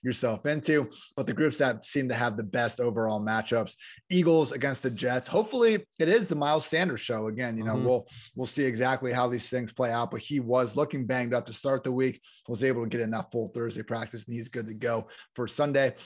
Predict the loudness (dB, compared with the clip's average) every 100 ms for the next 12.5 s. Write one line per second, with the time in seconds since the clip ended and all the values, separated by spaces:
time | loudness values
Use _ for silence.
0 | -12 0 2 2 0 2 2 2 0 0
1 | -2 -2 2 2 2 -2 -4 -4 -6 -6
2 | -4 -4 -4 -6 -6 -4 -2 -2 2 2
3 | 2 -2 -8 -16 -2 0 2 4 4 4
4 | 4 4 4 2 2 2 2 2 -2 _
5 | _ 0 2 2 0 -8 -8 _ _ 0
6 | 0 0 0 0 4 4 4 0 0 0
7 | 0 2 2 4 2 2 0 0 0 0
8 | -2 -2 -2 -2 -4 -2 -2 0 0 0
9 | 0 0 -2 -6 -8 -14 -20 _ 0 0
10 | 2 2 0 2 -2 -2 -8 -2 0 0
11 | -4 -6 0 0 0 -6 -2 2 2 2
12 | -4 -4 -4 -4 -6